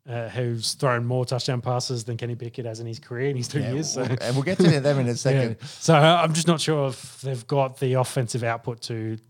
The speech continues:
Speaker 1: long term. Their
Speaker 2: Yeah.
Speaker 1: defense is always gonna be, uh, gonna be good, but I think it's, um,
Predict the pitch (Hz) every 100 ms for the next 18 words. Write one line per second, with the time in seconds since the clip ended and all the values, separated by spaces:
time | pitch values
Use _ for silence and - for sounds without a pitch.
0 | - 123 120 120 139 165 165 135 135 107
1 | 117 117 104 107 110 107 107 110 107 113
2 | 107 117 _ _ _ _ 120 120 107 120
3 | 110 101 127 123 120 113 107 127 113 -
4 | - - - _ _ _ _ _ 120 113
5 | 110